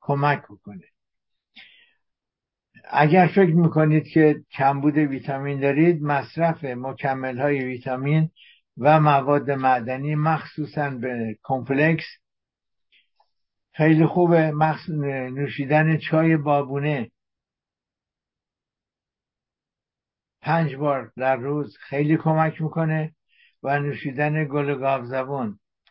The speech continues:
با سنبلاتیف، چون آرام بخشه، خیلی کمک می‌کنه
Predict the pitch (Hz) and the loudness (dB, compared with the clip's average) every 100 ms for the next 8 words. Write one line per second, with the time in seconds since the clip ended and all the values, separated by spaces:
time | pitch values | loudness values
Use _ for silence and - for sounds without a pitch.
0 | _ _ _ - 139 143 160 143 139 139 | _ _ _ -4 -2 -2 -2 -2 -2 -2
1 | 135 - 147 120 - 151 147 123 135 135 | -4 -4 -4 -4 -4 -4 -4 0 0 2
2 | 135 131 131 147 - 147 113 - _ _ | 0 0 -2 -2 -6 -6 -6 -12 _ _
3 | _ _ _ _ - 147 156 165 170 165 | _ _ _ _ -4 0 0 0 0 0
4 | 165 165 160 165 165 160 165 | 0 -4 -4 -2 -2 -2 -6